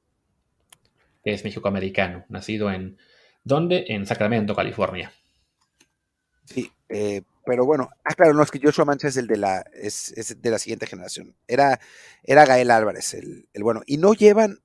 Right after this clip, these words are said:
Speaker 2: ah, sí, es... ¿cómo me, qué, qué? Ya no me acuerdo del maldito pre-, premundial. Ya alguien va, va a aparecer, va a aparecer a chingar como lo del Te sumo mi yuca. Eh,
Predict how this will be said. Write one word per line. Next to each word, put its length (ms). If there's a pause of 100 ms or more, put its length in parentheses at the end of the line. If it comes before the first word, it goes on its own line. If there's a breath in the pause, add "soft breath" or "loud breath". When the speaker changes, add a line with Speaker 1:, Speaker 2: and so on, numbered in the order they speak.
(1500)
Speaker 2:
ah, 200
sí, 400 (280)
es... 220 (800)
¿cómo 220
me, 80 (760)
qué, 280
qué? 220 (420)
Ya 200
no 80
me 80
acuerdo 340
del 80
maldito 500
pre-, 500 (100)
premundial. 500 (340)
Ya 180 (100)
alguien 280
va, 140
va 140
a 20
aparecer, 420 (140)
va 60
a 20
aparecer 400
a 40
chingar 300
como 180
lo 60
del 200
Te 100
sumo 220
mi 100
yuca. 300 (560 soft breath)
Eh, 480